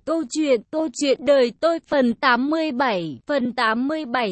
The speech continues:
sáng, ánh nắng ấm áp của buổi sáng len vào khung cửa kính. Tôi thức dậy với cái đầu đau nhẹ từng cơn. Khỏi phải tìm kiếm đâu xa,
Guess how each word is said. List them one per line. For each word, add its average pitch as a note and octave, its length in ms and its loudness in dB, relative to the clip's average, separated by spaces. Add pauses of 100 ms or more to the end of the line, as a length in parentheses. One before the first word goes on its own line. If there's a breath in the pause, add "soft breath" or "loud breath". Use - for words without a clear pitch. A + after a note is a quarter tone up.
(100)
sáng, A#3 480 0
ánh C4 260 -4
nắng B3+ 220 -2
ấm A#3+ 240 -2
áp F4 260 0 (120)
của A#3+ 220 0 (100)
buổi G#3+ 200 2 (140)
sáng B3 220 0
len D#4+ 420 -2
vào A#3+ 240 4
khung E4+ 400 -4
cửa A3+ 240 0 (120)
kính. C4 500 0
Tôi D#4 180 2
thức F#4+ 320 -4
dậy C4 320 0 (140)
với A3+ 360 -2
cái A#3+ 220 2
đầu A#3 340 2
đau D4+ 320 4
nhẹ D4+ 460 0
từng A3 280 -2
cơn. D4 500 -4 (420)
Khỏi A3+ 420 -2
phải A#3 200 -2
tìm B3 320 -2
kiếm A#3+ 340 -2
đâu D4+ 180 2 (140)
xa, D#4 400 0